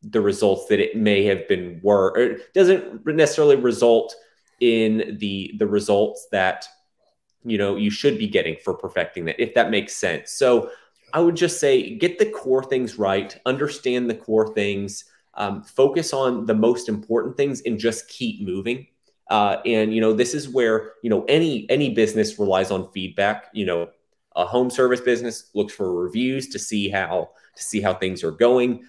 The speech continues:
So, you know, this goes back to just get started and let the people around your business kind of guide you forward, rather than you trying to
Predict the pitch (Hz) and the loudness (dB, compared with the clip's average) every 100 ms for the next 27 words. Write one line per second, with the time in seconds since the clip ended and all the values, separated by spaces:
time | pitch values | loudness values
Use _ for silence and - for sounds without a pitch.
0 | _ - 127 117 113 - - - 113 107 | _ -4 4 6 4 0 -14 -4 0 4
1 | 123 135 151 143 143 117 - 107 90 107 | 4 4 4 4 4 0 0 -4 0 2
2 | 117 - 160 - - 110 110 117 110 110 | 2 2 0 0 2 4 4 2 -2 -4
3 | 104 104 107 120 - 110 107 113 110 110 | 0 0 0 -4 -6 -8 0 4 2 0
4 | _ _ 110 90 90 95 - 107 117 110 | _ _ -2 0 0 -2 -4 -2 -2 -4
5 | 135 - 117 104 87 90 92 95 101 92 | -8 -6 -2 -2 0 0 0 -2 -6 -10
6 | - 98 107 120 123 - _ - 113 113 | -4 0 2 2 0 -6 _ 0 4 4
7 | 127 123 117 110 - 110 107 104 110 101 | 4 2 2 -2 -2 0 0 -2 -4 -4
8 | 98 | -6